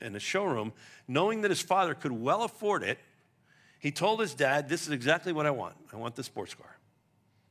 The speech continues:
Well, graduation ca-, ca-, day came, and the young man awaited the signs that his father had purchased a car. And finally, in the morning of his graduation, his father called him into his private study, and he told him how proud he was of him and what, what a fine young man he,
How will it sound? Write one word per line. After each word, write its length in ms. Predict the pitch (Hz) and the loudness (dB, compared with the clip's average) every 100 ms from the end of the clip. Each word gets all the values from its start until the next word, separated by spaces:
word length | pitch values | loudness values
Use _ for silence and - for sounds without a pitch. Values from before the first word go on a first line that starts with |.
| _ | _
Well, 80 | 131 | 2
graduation 580 | 160 196 190 196 180 160 | 6 6 6 2 2 0
ca-, 320 | 170 156 156 - | 0 0 -4 -12
ca-, 200 | - 180 | -4 -2
day 260 | 151 127 151 | 0 2 0
came, 480 | - 170 113 120 151 - - - - - | 0 -4 -2 -4 -10 -14 -20 -20 -20 -10
and 140 | - 151 | -2 2
the 60 | |
young 280 | 156 185 196 | 2 2 2
man 520 | 180 170 180 175 170 - - | 2 4 2 -2 -8 -18 -8
awaited 420 | 131 151 170 175 | -4 0 0 0
the 80 | 135 | -2
signs 540 | - - 151 151 151 - | -2 0 2 2 -2 -2
that 120 | 120 | -2
his 140 | 117 | -4
father 400 | - 151 156 165 | 0 0 2 0
had 160 | 120 104 | -4 -6
purchased 360 | 151 - 131 120 | -6 -6 -8 -10
a 20 | |
car. 400 | - 147 123 117 - - - | -2 0 0 -2 -8 -20 -12
And 100 | 120 | -6
finally, 380 | 185 214 233 202 | 0 0 2 0
in 60 | |
the 80 | 156 | 0
morning 280 | 147 202 220 | 2 0 2
of 60 | 196 | -2
his 100 | 151 | 0
graduation, 640 | 165 143 131 127 123 143 | 0 0 0 -2 -2 -4
his 100 | 117 | -6
father 300 | - 156 190 | -4 -2 -2
called 280 | 180 - 151 | -2 0 0
him 100 | 147 | 0
into 180 | 135 117 | -4 -6
his 100 | 110 | -8
private 380 | - 143 151 147 | -4 -2 -2 -4
study, 420 | - 95 82 87 - - - - - | -6 -4 -6 -8 -14 -20 -20 -20 -8
and 100 | 131 | -2
he 40 | 151 | 0
told 340 | 170 202 208 | 2 2 2
him 100 | 180 | 0
how 160 | 156 139 | 0 -2
proud 340 | - 180 208 | 2 2 4
he 60 | 190 | 2
was 280 | 165 143 | 2 0
of 80 | 143 | 0
him 160 | 135 135 | -4 -4
and 260 | 113 113 | -4 -6
what, 220 | 147 139 - | -6 -8 -4
what 140 | 120 | -4
a 60 | 110 | -4
fine 360 | - 170 180 | -2 0 2
young 200 | 156 151 | 0 0
man 180 | 135 131 | 0 -2
he, 340 | 127 113 107 | -4 -4 -6